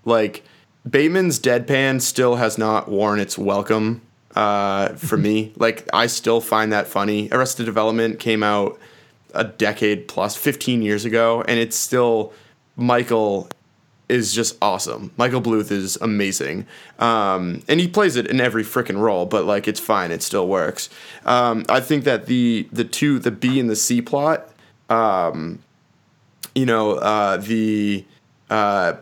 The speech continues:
Speaker 1: both, like, other couples were cast brilliantly and had very funny, their own, like,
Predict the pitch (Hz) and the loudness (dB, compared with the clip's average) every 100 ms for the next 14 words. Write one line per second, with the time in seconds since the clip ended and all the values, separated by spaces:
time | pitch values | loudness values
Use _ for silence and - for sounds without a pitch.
0 | - 123 117 - 117 113 - 110 113 104 | -2 0 0 0 -2 0 0 2 2 0
1 | 101 107 120 143 143 - - 123 127 110 | -2 0 0 0 -2 -6 -6 0 2 0
2 | - 123 110 - 117 107 107 107 107 104 | 0 2 2 -2 0 2 2 0 0 2
3 | 113 113 101 113 113 101 - 101 110 110 | 2 0 2 2 2 -2 -2 0 2 2
4 | 107 101 - - - 117 139 - 127 131 | 0 -2 -6 -20 -8 0 2 2 2 2
5 | 127 117 107 - | 0 0 0 -4